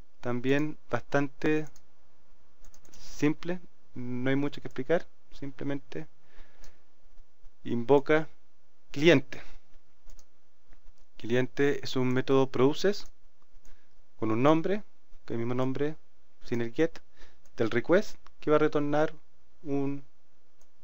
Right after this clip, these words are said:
un texto, un mensaje, una, una llamada. En un contexto real puede ser un listado de, de clientes que se conecta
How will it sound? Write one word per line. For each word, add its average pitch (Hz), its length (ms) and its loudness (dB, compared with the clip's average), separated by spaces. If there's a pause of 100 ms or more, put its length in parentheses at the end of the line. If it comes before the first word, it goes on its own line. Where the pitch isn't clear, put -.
(100)
un 143 120 0
texto, - 380 4 (720)
un 139 120 2
mensaje, 151 720 4 (380)
una, 139 460 4 (720)
una 127 180 2
llamada. 120 480 2 (2000)
En 131 80 4
un 123 60 4
contexto 147 440 4
real 151 340 6 (220)
puede 143 200 8
ser 151 360 6 (180)
un 131 180 2
listado 151 580 8 (640)
de, 131 400 6 (380)
de 135 100 0
clientes 127 440 4 (1300)
que 123 120 0
se 123 100 2
conecta 127 580 2